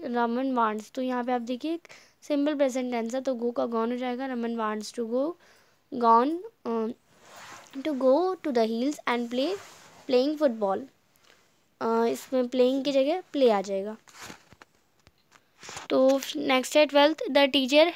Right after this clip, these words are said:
has का has ही आएगा, just entered, enter की जगह एंटर्ड आ जाएगा the class, यानी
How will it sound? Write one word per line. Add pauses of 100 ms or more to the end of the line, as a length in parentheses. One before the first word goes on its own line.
has
का
has
ही
आएगा, (440)
just
entered, (200)
enter
की
जगह
एंटर्ड
आ
जाएगा
the
class,
यानी